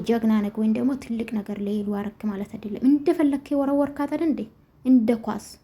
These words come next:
እንዴ? ክብር ቢኖርክ ለሴት ልጅ እንደዛ አትገፈትራትም፣ እንደዛ አታወራትም። በጀም-፣ ከምንም በላይ ክብር ይበልጣል። የእውነት ከምንም በላይ አንዳንዴ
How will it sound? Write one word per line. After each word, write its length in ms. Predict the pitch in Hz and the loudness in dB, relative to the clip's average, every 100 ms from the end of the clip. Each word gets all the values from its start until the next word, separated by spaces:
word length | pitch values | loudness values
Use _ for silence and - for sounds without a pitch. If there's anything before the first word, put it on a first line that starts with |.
| _ _ _ _ _ _ _ - | _ _ _ _ _ _ _ -6
እንዴ? 140 | 214 427 466 - | 2 2 2 2
ክብር 240 | 359 339 | 4 6
ቢኖርክ 440 | 269 302 285 285 285 | 4 4 4 4 2
ለሴት 360 | 285 277 294 294 | 0 0 -4 -2
ልጅ 160 | 392 349 | 2 4
እንደዛ 300 | 269 285 262 | 6 2 0
አትገፈትራትም፣ 680 | 240 220 226 220 233 294 320 | -2 -2 -4 -4 -4 -2 2
እንደዛ 280 | 302 262 254 | 2 2 0
አታወራትም። 680 | 254 - 214 202 190 - - - _ _ _ _ _ _ _ _ _ _ _ 208 | -4 -4 -4 -4 -8 -12 -14 -16 _ _ _ _ _ _ _ _ _ _ _ -2
በጀም-፣ 380 | 233 240 240 226 | 2 4 2 2
ከምንም 340 | 294 311 302 | 4 6 4
በላይ 280 | 254 208 214 - _ _ _ | 0 -4 -8 -12 _ _ _
ክብር 240 | - 262 233 | -2 0 0
ይበልጣል። 480 | 202 - - - - _ _ _ _ _ _ _ _ _ _ _ | -2 -8 -14 -20 -20 _ _ _ _ _ _ _ _ _ _ _
የእውነት 360 | 226 226 285 330 | -4 0 0 -2
ከምንም 360 | - 302 254 202 | 4 4 6 2
በላይ 260 | 214 214 - _ - | -2 -8 -12 _ -4
አንዳንዴ 400 | 220 220 220 | 0 2 0